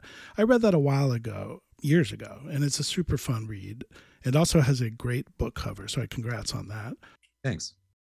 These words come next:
Speaker 1: But actually, Where They Crashed was a bit tonier and would become a legendary hangout.
Speaker 2: Yeah, I mean, that book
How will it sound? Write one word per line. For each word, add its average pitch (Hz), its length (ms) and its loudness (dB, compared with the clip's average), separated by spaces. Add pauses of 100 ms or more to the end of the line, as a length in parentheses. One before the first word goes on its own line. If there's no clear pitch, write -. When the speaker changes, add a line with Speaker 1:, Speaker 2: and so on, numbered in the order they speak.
(100)
Speaker 1:
But 170 280 6
actually, 196 360 4
Where 165 160 8
They 156 140 4
Crashed 147 680 -4
was 131 140 -2
a 123 80 4
bit 131 260 0
tonier 117 720 0
and 123 160 -2
would 123 140 2
become 135 280 0
a 117 60 -4
legendary 123 520 -4
hangout. 117 500 -6 (1500)
Speaker 2:
Yeah, 190 460 6
I 170 60 0
mean, 175 340 4 (140)
that 170 280 0
book 175 200 4